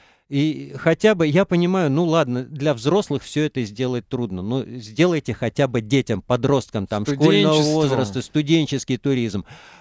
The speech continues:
Speaker 1: А, наверное, здесь не-, непаханное поле ещё.
Speaker 2: Да,
Speaker 1: Здесь
Speaker 2: да, ниша,
Speaker 1: растить
Speaker 2: ниша не
Speaker 1: патриотов,
Speaker 2: исчерпана.
Speaker 1: а, п-, развивать популярность, тем более, что все наши дети, они уже, мы понимаем, растут граждане мира.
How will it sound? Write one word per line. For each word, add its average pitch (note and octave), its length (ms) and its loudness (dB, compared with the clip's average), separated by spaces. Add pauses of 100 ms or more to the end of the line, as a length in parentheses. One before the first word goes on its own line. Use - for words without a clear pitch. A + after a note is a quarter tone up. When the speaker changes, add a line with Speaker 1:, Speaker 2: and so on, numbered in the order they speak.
Speaker 1:
А, C3+ 560 2
наверное, D#3 600 2
здесь C3+ 520 -2
не-, C#3+ 420 2
непаханное C3+ 920 2
поле G3 440 0
ещё. A#2+ 200 -6
Speaker 2:
Да, D#3 200 2
Speaker 1:
Здесь C#3 140 -6
Speaker 2:
да, E3 220 4
ниша, - 200 4
Speaker 1:
растить F#3 320 4 (120)
Speaker 2:
ниша F#3 40 0
не G#3+ 60 0
Speaker 1:
патриотов, A#3+ 560 6 (140)
Speaker 2:
исчерпана. A2 460 -4 (200)
Speaker 1:
а, D3 720 2 (100)
п-, E3+ 460 -2
развивать D#3+ 520 0
популярность, F#3 680 0
тем E3+ 160 -2
более, E3+ 240 0
что D#3 180 -4
все G3 220 0
наши F#3 320 0
дети, E3 440 -2 (220)
они C3+ 260 0
уже, D#3 540 0
мы C#3+ 160 -2
понимаем, C#3 480 -2
растут C3 360 -2
граждане C#3 520 0
мира. G#2+ 460 0